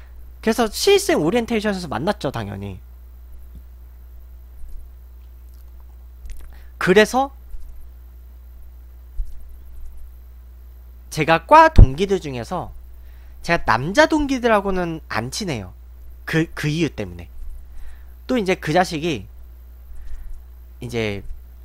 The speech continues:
이 학년하고 사 학년 때 과에서 집행부까지 했어요.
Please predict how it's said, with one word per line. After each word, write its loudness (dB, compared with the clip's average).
이 0
학년하고 4
사 -4
학년 -4
때 -2
과에서 6
집행부까지 8
했어요. -10